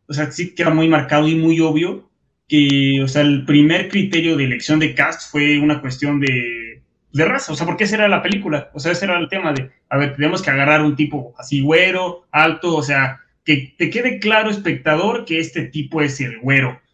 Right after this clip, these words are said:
es el güero americano gringo, y que te quede claro que este tipo es mexicano, velo, o sea, ve, es mexicano, o sea,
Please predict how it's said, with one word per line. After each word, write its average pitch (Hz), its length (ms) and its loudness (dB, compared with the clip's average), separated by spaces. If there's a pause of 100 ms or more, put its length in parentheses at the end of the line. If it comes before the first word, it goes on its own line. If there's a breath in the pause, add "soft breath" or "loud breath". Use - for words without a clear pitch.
(140)
es 139 140 -8
el 147 100 2
güero 143 260 0
americano 123 1120 -2
gringo, 127 380 -2 (280)
y 135 80 -12
que 139 120 -2
te 139 160 -2
quede 208 260 2
claro 202 340 0
que 185 80 -4
este 160 200 -4
tipo 147 500 -4
es 123 180 -6
mexicano, 139 520 -2
velo, 147 240 -2
o - 20 -8
sea, - 320 -12
ve, 156 240 -4
es 143 120 -8
mexicano, 147 440 -6
o 127 40 -10
sea, - 200 -20